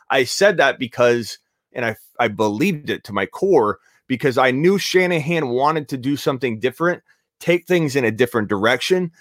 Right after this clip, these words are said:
be bold with the quarterback position,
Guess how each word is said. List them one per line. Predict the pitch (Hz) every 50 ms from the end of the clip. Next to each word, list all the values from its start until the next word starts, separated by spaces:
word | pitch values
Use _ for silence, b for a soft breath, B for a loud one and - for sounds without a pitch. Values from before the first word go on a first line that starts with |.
| b b b 113
be | 110 170 180 175
bold | 135 110 - 143 147 160 180 165 139
with | 131 123 -
the | 117 92
quarterback | - - 139 139 139 131 110 127 120 113 -
position, | - 113 101 92 117 131 131 - 185 185 190 185